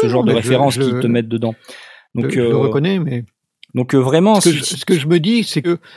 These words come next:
Speaker 2: est-ce que à ce stade-là, enfin, dans, à, à ce niveau de précision, même s'il y a des différences, et que je, il y a, il y a autant de différences qu'entre une, qu'entre une Fender et une Gibson,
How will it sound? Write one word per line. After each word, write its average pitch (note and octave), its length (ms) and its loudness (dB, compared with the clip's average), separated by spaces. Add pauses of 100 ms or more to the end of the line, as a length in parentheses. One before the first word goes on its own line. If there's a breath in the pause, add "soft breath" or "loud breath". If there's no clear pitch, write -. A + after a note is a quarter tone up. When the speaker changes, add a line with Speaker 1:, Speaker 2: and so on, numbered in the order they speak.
(180 loud breath)
Speaker 2:
est-ce D#3+ 200 -2
que F#3 480 0
à D3 120 -4
ce - 180 -8
stade-là, E3 720 -4 (200)
enfin, C#3 200 -6
dans, B2+ 160 -4
à, - 260 -6
à D3+ 60 -6
ce - 160 -4
niveau E3 280 2
de - 60 -8
précision, E3 600 -4
même C3 200 -4
s'il C#3 200 -6
y C3+ 60 0
a B2+ 60 -2
des A#2 140 -6
différences, D#3+ 500 -6
et - 40 -8
que G#2 60 -12
je, A2 360 -8
il A2+ 80 -8
y A#2 40 -8
a, G#2 360 -10 (360 loud breath)
il C#3+ 40 -10
y - 20 -4
a B2+ 60 -2
autant C3 200 -4
de B2+ 60 0
différences C3+ 480 -4
qu'entre - 240 -12
une, A#2 280 -6
qu'entre - 240 -12
une A#2+ 80 -6
Fender B2+ 340 -6
et A#2+ 60 -4
une A#2 100 -4
Gibson, D3+ 400 -4